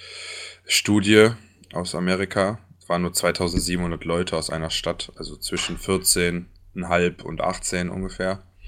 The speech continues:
Ähm, aber auch die Bewertungskriterien für, ähm, U S K zwölf sind halt auch so ausgelegt,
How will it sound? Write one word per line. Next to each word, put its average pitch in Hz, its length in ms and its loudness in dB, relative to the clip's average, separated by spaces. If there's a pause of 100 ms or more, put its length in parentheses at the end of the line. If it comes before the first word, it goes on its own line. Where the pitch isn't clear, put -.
(600)
Ähm, 92 420 10
aber 113 200 10
auch 127 140 10
die 120 180 2
Bewertungskriterien 110 960 6
für, 98 680 4
ähm, 90 500 0 (220)
U 117 140 2
S 101 100 2
K 101 200 0
zwölf 120 420 2
sind 104 300 2
halt 98 100 0
auch 104 180 4
so 101 220 0
ausgelegt, 85 680 -2